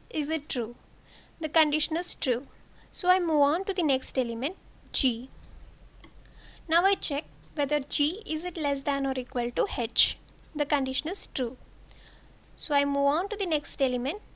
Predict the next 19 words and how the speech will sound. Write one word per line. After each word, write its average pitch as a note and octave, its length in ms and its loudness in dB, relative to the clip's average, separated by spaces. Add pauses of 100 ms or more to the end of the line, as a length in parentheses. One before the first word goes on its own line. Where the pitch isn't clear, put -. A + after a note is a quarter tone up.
that C4 240 0
is - 240 -4
E. B3+ 240 0 (840)
Again D4 300 4
I A#4+ 160 2
check C4+ 260 0
whether C4 340 -2 (400)
E, E4 300 4
is D#4+ 180 -2
it E4 140 -8
less C4+ 260 -2
than C#4 200 0
or C#4 140 0
equal B3+ 380 -6
to F4 120 -6
G? B3 320 -2 (800)
The - 80 -4
condition D4 460 2
is - 240 0